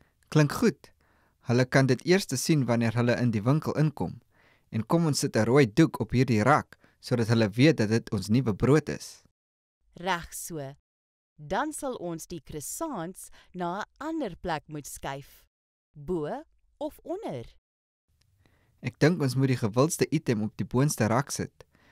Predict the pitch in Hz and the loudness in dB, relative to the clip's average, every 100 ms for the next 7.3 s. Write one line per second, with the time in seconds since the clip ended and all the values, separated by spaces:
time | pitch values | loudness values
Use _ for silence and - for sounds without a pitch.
0 | _ - 123 - 110 - - - 123 - | _ -4 -2 0 0 2 2 2 -2 4
1 | 160 - - 131 127 139 127 127 113 127 | 4 4 0 0 0 -2 0 2 2 2
2 | 135 - 104 104 110 139 - 104 156 147 | 0 0 -2 0 0 0 -2 -4 0 0
3 | 90 - _ _ _ _ _ _ _ 165 | -2 -6 _ _ _ _ _ _ _ -10
4 | 254 330 - 277 208 - 165 160 160 156 | -8 -8 -8 -10 -10 -8 -6 -6 -10 -14
5 | - - 214 170 147 - 147 131 160 151 | -16 -8 -6 -6 -8 -10 -12 -10 -8 -8
6 | 143 135 143 135 131 - - _ 180 175 | -8 -12 -12 -12 -12 -16 -20 _ -8 -8
7 | 156 170 320 | -8 -10 -10